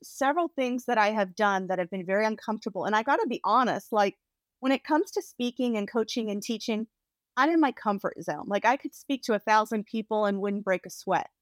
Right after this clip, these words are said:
I, m-, two members of my team told me about, they were excited. They went to go door knock because they had, like, an open house going on. And I said, "Oh my gosh, you guys door knocked?"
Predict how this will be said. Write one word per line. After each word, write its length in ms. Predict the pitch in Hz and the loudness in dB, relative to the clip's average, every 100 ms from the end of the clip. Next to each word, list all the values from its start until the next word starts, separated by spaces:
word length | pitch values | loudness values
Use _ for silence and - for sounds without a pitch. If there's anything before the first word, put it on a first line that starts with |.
| _ _ _ _ _ _ _ | _ _ _ _ _ _ _
I, 460 | 233 247 285 320 - _ - | 4 4 4 0 -6 _ -8
m-, 200 | 208 - _ _ _ _ | -6 -6 _ _ _ _
two 260 | - 330 381 | 0 2 4
members 340 | 320 262 277 | 2 2 2
of 120 | 240 226 | 0 2
my 180 | 214 | 0
team 460 | 220 - 185 185 190 - _ _ - | 0 -6 -6 -6 -10 -16 _ _ -2
told 260 | 254 254 | 0 2
me 160 | 240 226 | 0 0
about, 280 | 214 202 - | 4 2 2
they 100 | 208 | 0
were 100 | 202 | -2
excited. 460 | - 247 254 262 | -2 0 2 2
They 140 | 196 196 | 0 0
went 220 | 214 214 | 0 -2
to 80 | 226 | -4
go 180 | 208 196 | -2 -2
door 360 | 170 202 233 | -2 0 2
knock 320 | 220 170 175 - | 2 0 -2 -8
because 320 | 196 208 170 | -10 -10 -4
they 160 | 185 170 | -4 0
had, 220 | 190 190 | 2 2
like, 340 | 190 180 175 _ _ _ - | 2 2 0 _ _ _ -2
an 120 | 220 | 2
open 300 | 220 214 202 | 2 0 0
house 360 | 208 202 - | 2 0 -2
going 340 | - 175 160 165 | -4 -2 -2 -4
on. 300 | 73 87 202 _ _ _ | -6 -8 -10 _ _ _
And 100 | 214 | -2
I 100 | 208 | -2
said, 300 | 202 214 - | -2 -2 0
"Oh 160 | 220 294 | 0 2
my 180 | 294 185 | 2 0
gosh, 560 | 175 - 254 262 - | -4 0 2 2 0
you 60 | 214 | -2
guys 360 | 208 190 190 160 - - | 0 0 -2 -16 -14 -4
door 300 | 208 269 285 | 0 2 4
knocked?" 480 | 294 294 294 - | 4 2 -2 -12